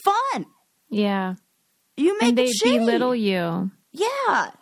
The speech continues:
Speaker 1: I mean, not Eli, thank God. He's wonderful. And,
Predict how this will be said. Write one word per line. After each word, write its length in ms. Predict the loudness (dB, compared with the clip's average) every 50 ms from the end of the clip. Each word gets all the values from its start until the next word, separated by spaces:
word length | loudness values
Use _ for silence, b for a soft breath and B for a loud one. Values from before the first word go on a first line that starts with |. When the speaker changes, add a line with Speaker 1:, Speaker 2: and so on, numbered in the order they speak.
| _ _ _
Speaker 1:
I 60 | 0 2
mean, 180 | 2 4 2 2
not 240 | 2 0 0 -2 -2
Eli, 280 | 0 0 0 0 -2
thank 220 | -2 -4 -6 -4 0
God. 240 | 0 0 0 0 -2
He's 240 | -2 -2 -4 -2
wonderful. 680 | -2 -2 -2 0 -2 -4 -6 -4 -6 -6 -6 -6 -10 -14 _ _ _ _ _ _ _ _ _ _ _ _ _ _
And, 420 | -2 -2 0 0 0 -2 -4 -6